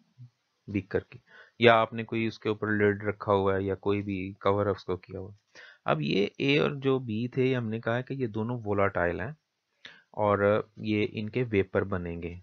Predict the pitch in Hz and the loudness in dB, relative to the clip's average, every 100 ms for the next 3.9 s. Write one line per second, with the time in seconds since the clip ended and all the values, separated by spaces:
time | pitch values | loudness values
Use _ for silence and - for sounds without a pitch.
0 | _ - 95 127 131 - 156 - _ _ | _ -10 -2 -2 0 -2 -2 -10 _ _
1 | _ _ _ _ _ _ _ - 117 127 | _ _ _ _ _ _ _ 2 4 4
2 | 113 117 151 _ _ _ _ - 110 110 | 0 -2 -4 _ _ _ _ -8 -2 0
3 | 113 117 - - 110 110 110 110 | 2 0 -2 -8 -4 0 2 0